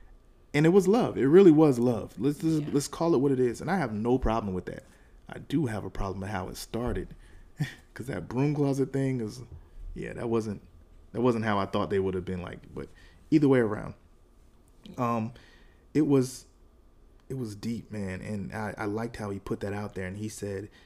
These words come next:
Speaker 1: "I, I was living in the closet, and I wasn't able to tell my truth, and I think that's why he killed himself." And then when he
Speaker 2: Mm-hmm.
Speaker 1: said that,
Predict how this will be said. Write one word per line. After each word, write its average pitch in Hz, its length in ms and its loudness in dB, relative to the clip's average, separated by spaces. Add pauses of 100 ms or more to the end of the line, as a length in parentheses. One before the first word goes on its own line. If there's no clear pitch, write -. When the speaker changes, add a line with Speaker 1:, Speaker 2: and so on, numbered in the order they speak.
(580)
Speaker 1:
"I, 113 280 -8
I 110 80 -8
was 104 180 -8
living 139 320 2
in 104 80 -4
the 98 60 -6
closet, 104 460 -8
and 107 140 -8
I 101 60 -6
wasn't 120 380 -4
able 113 220 -4
to 107 80 -4
tell 120 280 -6
my 104 140 -8
truth, 113 440 -6
and 110 140 -10
I 98 100 -10
think - 480 -6
that's 113 260 -8
why 98 360 -6
he 113 220 -18 (200)
killed 117 300 -4
himself." - 540 -12 (680)
And 123 120 -6
then 120 140 0
when 117 100 -6
he 120 80 -6
Speaker 2:
Mm-hmm. - 60 -8
Speaker 1:
said 185 340 -2
that, 101 260 -10